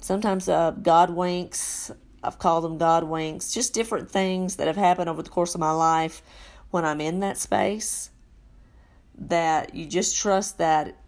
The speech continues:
it is gonna happen. I'm doing everything I need to do on my end,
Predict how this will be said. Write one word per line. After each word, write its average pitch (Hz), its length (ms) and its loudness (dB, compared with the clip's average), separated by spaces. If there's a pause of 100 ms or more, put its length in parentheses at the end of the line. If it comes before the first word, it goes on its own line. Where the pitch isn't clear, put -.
(200)
it 185 160 6
is 202 160 2
gonna 190 200 2
happen. 185 440 0
I'm 180 180 0
doing 185 220 0
everything 180 340 -2
I 165 140 0
need 180 180 -4
to 180 60 0
do 180 160 0
on 175 100 0
my 180 240 4
end, 220 400 -6